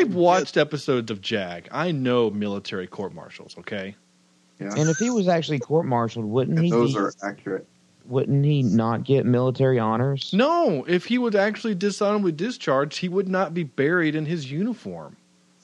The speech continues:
Speaker 2: He wouldn't be allowed to.
Speaker 3: Nor would they probably celebrate him as, as a
Speaker 2: Right, if he was a true, like, horrific person that we're led to believe that he is, then the town would be like,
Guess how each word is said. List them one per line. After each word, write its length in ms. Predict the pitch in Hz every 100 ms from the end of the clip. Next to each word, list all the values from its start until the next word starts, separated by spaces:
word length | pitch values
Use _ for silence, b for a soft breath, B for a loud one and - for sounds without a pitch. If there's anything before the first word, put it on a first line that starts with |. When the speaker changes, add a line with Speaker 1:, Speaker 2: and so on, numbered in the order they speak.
| _
Speaker 2:
He 100 | -
wouldn't 240 | 160 196 185
be 100 | 208
allowed 420 | 202 196 226 220
to. 360 | 139 107 87 - _ _ _ -
Speaker 3:
Nor 340 | 139 170 196
would 180 | 196 165
they 140 | 147 143
probably 560 | - 147 156 160 139
celebrate 680 | 131 - 113 147 135 104 101
him 360 | 107 101 92 98
as, 460 | 98 101 95 - - _ _ _ _ -
as 360 | 104 98 - - _ 98
a 180 | 98 - _ _ _ _ _
Speaker 2:
Right, 380 | 160 240 285 175
if 140 | 160
he 120 | 202
was 160 | 240 214
a 80 | 190
true, 360 | - 208 220
like, 260 | 208 170 165
horrific 640 | - 175 175 196 214 208
person 460 | - 214 220 165 165
that 180 | 156 127 123 - - _
we're 240 | 131 139 185
led 300 | 151 175 185
to 60 |
believe 420 | 165 156 160 185 170
that 80 | 151
he 260 | 156 156
is, 280 | 208 175 156
then 120 | 147
the 80 | 151
town 260 | 147 185 190
would 100 | 156
be 60 | 147
like, 140 | 123